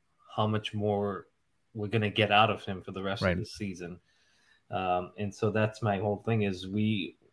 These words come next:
Speaker 1: technically didn't want him to, to stay for the rest of the season. All of a sudden he walks back into the starting eleven, and I get, you know, I, I've mentioned that injuries played a part, but, um,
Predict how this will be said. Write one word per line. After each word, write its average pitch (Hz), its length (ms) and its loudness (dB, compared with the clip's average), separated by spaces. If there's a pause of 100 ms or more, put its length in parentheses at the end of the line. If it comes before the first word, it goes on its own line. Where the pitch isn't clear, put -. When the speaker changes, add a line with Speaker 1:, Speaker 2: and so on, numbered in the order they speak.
(260)
Speaker 1:
technically 120 440 6
didn't 110 340 6
want 104 220 4
him 90 240 -4
to, 92 240 -10 (160)
to 110 100 0
stay 117 260 6
for 127 140 2
the 117 120 4
rest 117 280 4
of 107 60 -4
the 107 80 0
season. 101 520 2 (360)
All 110 80 6
of 117 60 4
a - 20 0
sudden 113 160 6
he 113 120 4
walks 113 300 6
back 113 220 6
into 101 160 -4
the 98 80 -4
starting 98 420 2
eleven, 95 320 -2
and 90 100 -6
I 87 60 -2
get, 95 340 0
you 98 120 -6
know, 90 100 -4
I, 90 100 -2 (220)
I've 95 100 0
mentioned 98 380 -6
that 92 140 -6
injuries 95 440 -4
played 98 220 -2
a 92 60 -4
part, 113 400 4
but, 98 240 2 (500)
um, 92 460 4